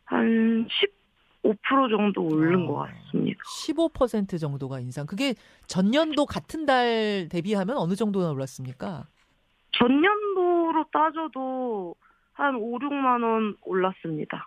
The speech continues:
Speaker 2: 어, 그러니까 전년도로 따져도 한 십오 퍼센트 올랐다는 얘기네요.
Speaker 1: 네, 네.
Speaker 2: 예, 지난달 대비도 십오 퍼센트, 전년도 같은 달 대비해도 그렇게 많이 오른. 아, 그, 이게 참, 이게 결국은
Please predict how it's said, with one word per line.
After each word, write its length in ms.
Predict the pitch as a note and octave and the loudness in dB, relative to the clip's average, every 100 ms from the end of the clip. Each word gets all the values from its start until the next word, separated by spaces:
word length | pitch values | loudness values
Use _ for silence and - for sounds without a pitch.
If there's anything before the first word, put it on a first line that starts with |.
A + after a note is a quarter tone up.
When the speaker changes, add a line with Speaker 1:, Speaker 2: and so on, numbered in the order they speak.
| - | -14
Speaker 2:
어, 160 | - C#3 | -12 -12
그러니까 80 | D#3+ | -6
전년도로 440 | A3 C#4+ C#4 C4 | -4 -4 -4 -2
따져도 360 | B3+ C4 B3+ B3 | 0 0 0 -2
한 80 | |
십오 160 | A3+ B3+ | -4 -6
퍼센트 340 | - A3+ G3 | -6 -4 -4
올랐다는 380 | D3+ D#3 D#3 C#3+ | -4 -4 -6 -8
얘기네요. 460 | B2+ B2+ B2 D3+ A#3 _ _ _ _ - | -8 -8 -8 -8 -10 _ _ _ _ -2
Speaker 1:
네, 280 | G3+ F#3 | 2 2
네. 240 | D#3+ D#3 - | 2 -2 -4
Speaker 2:
예, 80 | D3 | -6
지난달 500 | G3 G#3+ A#3 A3 G#3 | 0 2 4 2 0
대비도 320 | E3+ D#3+ E3+ | -2 -4 -4
십오 220 | E3 E3+ | -6 -8
퍼센트, 680 | E3 D#3+ D#3+ D3+ G#3 G#3+ A3 | -8 -6 -6 -8 -6 -6 -6
전년도 480 | G#3 E3 G3 G3 F3+ | -4 -2 -2 -2 -4
같은 340 | - - A#3 | -8 -8 -4
달 160 | A#3+ G#3+ | 0 0
대비해도 640 | F3 D3+ D#3 D3 A3+ D4 | -2 -6 -6 -4 -2 -4
그렇게 320 | C#4+ D3+ - D3 | -2 -6 -6 -10
많이 260 | B2 C#3+ - | -8 -10 -6
오른. 400 | D#3+ D#3+ C#3 A2 - - - - - - - - _ | -4 -4 -4 -10 -18 -20 -16 -14 -14 -16 -18 -20 _
아, 480 | E3+ F3+ E3 D#3+ D#3+ D#3 | -2 0 2 0 -2 -6
그, 120 | F#3+ - | -14 -8
이게 240 | A3 D4+ G#3+ - | -4 -4 -6 -10
참, 260 | A3 A#3+ G3 | -6 -4 -4
이게 200 | G3+ B3+ _ _ - - _ | -6 -8 _ _ -20 -20 _
결국은 500 | G#3+ G#3+ C4 C4+ A#3 | -6 -4 -4 -4 -6